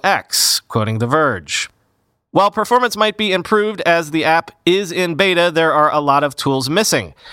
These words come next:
Features like content-aware fill, patch tool, healing brush, and many more are not available in the beta versions currently. Adobe lists a number of known issues for both Mac O S and Windows, but does note that new features will be added in the weeks ahead.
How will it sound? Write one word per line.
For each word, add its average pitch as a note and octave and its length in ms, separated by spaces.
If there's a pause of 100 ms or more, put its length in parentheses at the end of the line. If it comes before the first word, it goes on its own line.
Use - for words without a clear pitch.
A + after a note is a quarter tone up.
(200)
Features B2+ 340
like A#2+ 300
content-aware C#3 680
fill, F#3+ 540 (120)
patch F#3+ 320
tool, G3 380
healing F#3+ 400
brush, E3+ 480
and C#3 300
many G3+ 180
more F#3 340
are D#3 140
not E3 260
available F3+ 380
in E3 180
the D#3 60
beta D3 240
versions C#3 320
currently. C3+ 560 (540)
Adobe A3+ 340
lists A3 240
a F3+ 100
number G3+ 300
of F3 140
known F3+ 320
issues G3 420
for E3+ 140
both D3 220
Mac C#3+ 240
O D3+ 100
S C#3+ 180
and C3 160
Windows, D#3 320
but C3+ 220
does D#3+ 340
note D#3 380
that D3+ 360
new F3 300
features G#3+ 340
will G#3 120
be F#3+ 140
added E3 260
in D#3 140
the D3+ 60
weeks C#3 220
ahead. C#3+ 440